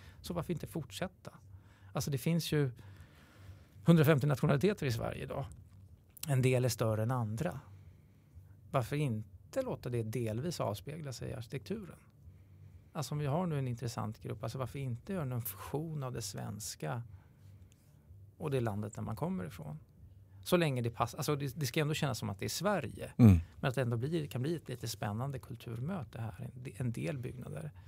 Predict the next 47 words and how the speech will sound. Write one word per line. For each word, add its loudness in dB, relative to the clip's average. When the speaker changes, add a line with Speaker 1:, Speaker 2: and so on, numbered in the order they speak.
Speaker 1:
Eller 2
vår 2
ornamentik, -2
om -2
vi -2
gör 0
nya 0
byggnader -2
med -2
ny -4
ornamentik. -6
Avspegla -2
vår -4
tid -12
och -8
vad -10
som -10
händer -6
i -8
vår -10
tid -14
och -8
våra -8
ideal. -6
Det -4
finns -2
hur 2
mycket -2
som -6
helst -4
att -10
inspireras -6
av. -10
För -8
det -2
har -4
väl -6
aldrig -2
hänt -4
och -6
gått -4
så -4
snabbt -6
som -8
det -8
gör -6
idag. -6